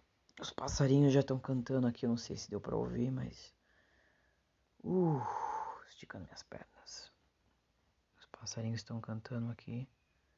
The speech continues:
Eu espero que você esteja bem,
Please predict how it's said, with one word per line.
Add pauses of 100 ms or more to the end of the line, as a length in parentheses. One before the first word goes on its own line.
(1040)
Eu
espero
que
você (2500)
esteja
bem,